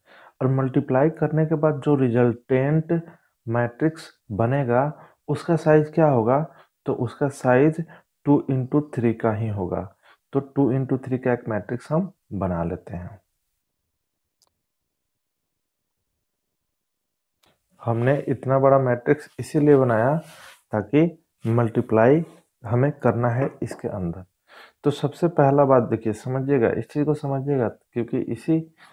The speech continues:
टेक्निक पे हम प्रोग्रामिंग करेंगे। टेक्निक क्या है? फर्स्ट मैट्रिक्स का पहला रो सेकंड मैट्रिक्स के पहले कॉलम के साथ मल्टीप्लाई होगा, फिर उसके बाद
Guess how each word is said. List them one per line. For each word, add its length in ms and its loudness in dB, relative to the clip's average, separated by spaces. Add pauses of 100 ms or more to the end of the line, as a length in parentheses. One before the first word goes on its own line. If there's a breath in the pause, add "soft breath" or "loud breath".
(200 soft breath)
टेक्निक 360 -6
पे 60 -4
हम 180 -4
प्रोग्रामिंग 500 -2
करेंगे। 320 -6 (840 soft breath)
टेक्निक 380 2
क्या 240 0
है? 240 2 (720)
फर्स्ट 360 0
मैट्रिक्स 520 0
का 140 -2 (180)
पहला 400 2
रो 540 -4 (440 soft breath)
सेकंड 440 0
मैट्रिक्स 560 -2
के 140 -2
पहले 500 -2 (220)
कॉलम 400 2
के 160 -8
साथ 340 -8
मल्टीप्लाई 480 -6
होगा, 320 -10 (720)
फिर 180 2
उसके 240 0
बाद 340 2